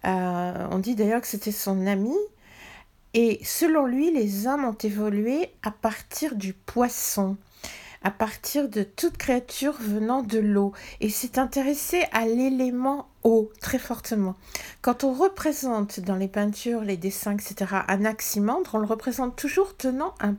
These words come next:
poisson. Euh, c'est quand même intéressant. Euh, donc lui, c'est l'eau. Et puis, vous avez, euh, Anaximène, euh, un des élèves de Millet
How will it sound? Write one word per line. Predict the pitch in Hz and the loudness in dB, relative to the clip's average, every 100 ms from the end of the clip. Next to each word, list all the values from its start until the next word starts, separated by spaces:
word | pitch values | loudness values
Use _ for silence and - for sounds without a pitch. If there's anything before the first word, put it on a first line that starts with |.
| - | -4
poisson. | - 247 214 - - 165 - - - - - - - - - - - | 0 2 2 -4 -4 -6 -8 -20 -20 -20 -18 -18 -16 -16 -16 -16 -4
Euh, | 170 180 - 185 175 | 0 2 2 0 -2
c'est | - 226 | -4 -2
quand | 254 233 | 0 2
même | 285 381 - | 2 0 0
intéressant. | 214 208 233 254 302 - 247 240 _ - - - - - | -2 2 2 2 -2 0 0 0 _ -20 -20 -20 -20 0
Euh, | 202 196 185 180 180 175 170 165 151 - - | 4 4 4 2 2 2 0 0 0 -2 0
donc | 190 202 | 0 0
lui, | 247 370 | 2 0
c'est | - - | 0 0
l'eau. | 233 202 202 - - - - | 2 0 -2 -8 -20 -18 -4
Et | 214 | -4
puis, | - 523 523 - | 2 0 0 -2
vous | 247 247 277 | 0 2 4
avez, | 262 262 370 403 - - | 4 4 4 4 2 0
euh, | 214 214 214 208 | 2 2 0 2
Anaximène, | 233 240 277 285 - - 269 262 330 494 339 185 208 _ _ - - - | 2 2 0 -2 -4 -2 -2 2 0 2 0 0 -4 _ _ -20 -20 -4
euh, | 196 196 220 | 0 2 4
un | 233 | 2
des | 220 214 226 | 2 0 2
élèves | 233 220 | 2 2
de | 190 | 2
Millet | 208 220 220 | 2 2 2